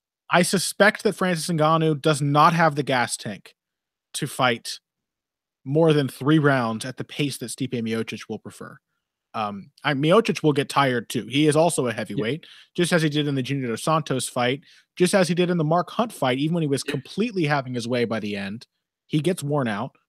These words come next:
Speaker 1: but he's very comfortable with that. That's kind of the wrestler's, uh, place of comfort is, is being uncomfortable. So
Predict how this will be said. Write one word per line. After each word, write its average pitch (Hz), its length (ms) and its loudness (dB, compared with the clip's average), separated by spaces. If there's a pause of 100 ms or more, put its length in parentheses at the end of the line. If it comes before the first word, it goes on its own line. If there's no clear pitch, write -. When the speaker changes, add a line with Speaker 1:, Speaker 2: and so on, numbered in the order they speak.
(220)
Speaker 1:
but 156 380 2 (300)
he's 208 180 0
very 202 180 4
comfortable 131 440 -2
with 107 160 -8
that. 104 180 -14
That's 143 220 -4
kind 170 240 0
of 135 220 -2
the 120 100 0
wrestler's, 113 720 -2 (540)
uh, 107 340 -4 (300)
place 147 280 -2
of 120 120 -8
comfort 139 560 -6
is, 110 340 -8 (220)
is 135 180 -4
being 131 320 -2
uncomfortable. 110 720 -6
So 117 340 -2